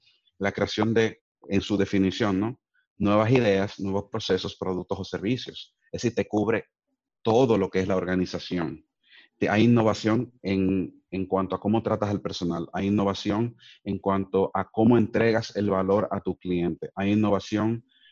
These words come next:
en los canales digitales, hay innovación hasta en la manera de que tú conversas internamente con tus empleados o en la manera que tú interactúas con ellos. En otras palabras,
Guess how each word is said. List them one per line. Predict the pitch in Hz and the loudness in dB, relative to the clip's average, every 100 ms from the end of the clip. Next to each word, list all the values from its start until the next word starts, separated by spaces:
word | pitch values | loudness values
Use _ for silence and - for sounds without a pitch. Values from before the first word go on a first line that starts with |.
| _ 98 | _ -2
en | 98 | -2
los | - | -2
canales | 101 98 98 107 | -2 -2 0 0
digitales, | 104 101 - 117 92 82 - - | 0 -2 -4 -2 0 -2 -6 -8
hay | 98 107 | -2 2
innovación | 110 104 - 104 - | 2 0 0 -2 -2
hasta | 101 110 | -2 0
en | 110 | 2
la | 104 | 2
manera | 101 113 143 127 | 2 2 2 0
de | 123 | -2
que | 107 - | -4 -6
tú | - 123 135 _ | -2 -2 -2 _
conversas | 107 107 101 127 131 123 | 0 2 2 2 2 0
internamente | 107 110 113 110 117 | 0 0 0 0 0
con | 113 104 | -2 -2
tus | 101 | 0
empleados | 101 95 98 117 123 135 - - - _ | -2 0 2 2 0 -4 -10 -20 -20 _
o | 110 107 | 0 2
en | |
la | 104 | 2
manera | 101 98 107 127 | 2 2 2 0
que | 110 | -4
tú | - 110 117 113 | -2 0 0 0
interactúas | 107 104 98 - 110 | 0 0 -2 0 -2
con | - 98 | 0 -2
ellos. | 90 78 62 - - _ _ - - - - | -2 -4 -10 -16 -20 _ _ -20 -20 -20 -8
En | 98 107 | -2 0
otras | 131 120 | 0 0
palabras, | 120 101 85 87 - | 0 0 0 -6 -12